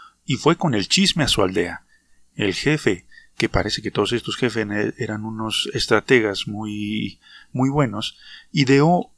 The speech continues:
un plan para cazar al monstruo. ¿Y saben qué usó? Así es, un perro. Pobres perros neozelandeses. Pero, a diferencia de los doscientos perros de la historia anterior, este había sido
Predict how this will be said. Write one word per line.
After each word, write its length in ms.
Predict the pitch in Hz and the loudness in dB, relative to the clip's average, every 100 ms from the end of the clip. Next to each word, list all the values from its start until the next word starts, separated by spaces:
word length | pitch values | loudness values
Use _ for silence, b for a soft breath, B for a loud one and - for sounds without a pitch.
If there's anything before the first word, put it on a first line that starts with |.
| _ - | _ -4
un 220 | 190 185 | -2 0
plan 400 | 139 107 92 - b b _ | 0 0 -2 -12 b b _
para 160 | - 98 | -2 2
cazar 320 | 107 - 156 | 2 2 0
al 140 | 151 | 0
monstruo. 560 | 110 104 95 - - - | 0 -2 -2 -6 -6 -6
¿Y 360 | - 123 101 92 | -2 0 2 2
saben 340 | - 95 101 | 2 4 2
qué 100 | - | 2
usó? 360 | 107 - 143 - _ _ _ _ | 2 2 0 -2 _ _ _ _
Así 320 | - - 120 | 0 4 6
es, 240 | 101 - - _ _ _ _ | 6 4 -2 _ _ _ _
un 260 | - 101 95 | -14 -8 -2
perro. 440 | - - - - _ _ _ _ _ _ _ | 0 0 -4 -10 _ _ _ _ _ _ _
Pobres 440 | 120 110 104 101 - | 2 4 6 2 0
perros 380 | 92 95 92 | -2 -2 -2
neozelandeses. 800 | 98 - 98 90 92 101 98 - B B B B B _ _ - | -2 -2 -2 -2 2 2 0 -6 B B B B B _ _ 2
Pero, 420 | 208 208 101 - _ _ - | 4 4 2 -4 _ _ -4
a 80 | 123 | -4
diferencia 540 | 107 - 113 180 147 | -2 0 2 2 0
de 80 | 98 | -2
los 160 | 95 92 | -2 -2
doscientos 420 | 92 170 - - | -2 -2 -4 -2
perros 320 | 170 160 127 | 0 0 0
de 80 | 98 | 0
la 80 | 95 | 0
historia 340 | - 143 139 | 0 0 0
anterior, 460 | 110 143 135 127 151 B B B _ - | 0 0 0 -2 -4 B B B _ 0
este 240 | 151 208 | 2 4
había 200 | 190 190 | 4 2
sido 480 | - 190 185 175 | 2 2 0 0